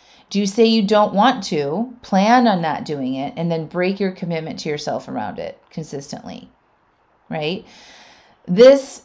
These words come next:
is signs of mental addiction. You are drawn to something that is not serving you. It produces negative outcomes in your life.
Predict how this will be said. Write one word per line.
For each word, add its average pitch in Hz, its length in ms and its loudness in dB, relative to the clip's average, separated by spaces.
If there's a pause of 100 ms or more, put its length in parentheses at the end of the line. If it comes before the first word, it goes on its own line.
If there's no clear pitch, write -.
is 196 200 0
signs 196 360 2
of 185 100 0
mental 175 320 -2
addiction. 165 460 -2
You 160 100 -4
are 160 80 0
drawn 226 400 4
to 262 100 0
something 214 420 0
that 185 120 2
is 175 160 -6
not 175 220 0
serving 185 560 -2
you. - 120 -12 (380)
It 180 140 -6
produces 220 600 -2
negative 196 520 0
outcomes 170 500 0
in 139 100 -8
your 101 120 -10
life. - 460 -12